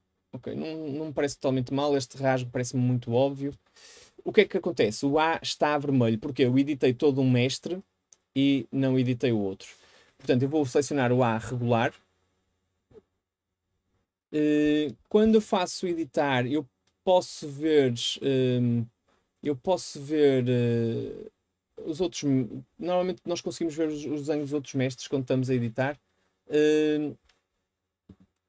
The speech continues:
não sei se tem aqui alguma coisa desligada. Eh, ok, já lá vamos. Eh, acabei de me aperceber que não mostrei o fo-, o fontógrafo, mas vamos mostrar depois.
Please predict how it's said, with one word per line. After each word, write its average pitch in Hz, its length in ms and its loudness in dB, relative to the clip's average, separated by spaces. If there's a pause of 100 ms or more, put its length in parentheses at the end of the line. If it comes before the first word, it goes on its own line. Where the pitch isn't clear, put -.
(760)
não 143 160 -4
sei 131 140 -2
se 123 80 -6
tem 127 140 -2
aqui 120 100 -6
alguma 123 220 -2
coisa 123 220 -4
desligada. 139 680 -4
Eh, 135 920 -2 (2250)
ok, - 320 -18 (640)
já 131 120 -10
lá 117 100 -6
vamos. 110 400 -14 (300)
Eh, 131 160 -6
acabei 147 200 -4
de 151 40 -6
me 147 60 -6
aperceber 139 240 -12
que 156 40 -12
não 147 80 -6
mostrei 139 220 -6
o 139 40 -6
fo-, - 180 -18
o 123 40 -16
fontógrafo, - 520 -10
mas 139 120 -10
vamos 135 260 -10
mostrar 123 280 -8
depois. - 320 -14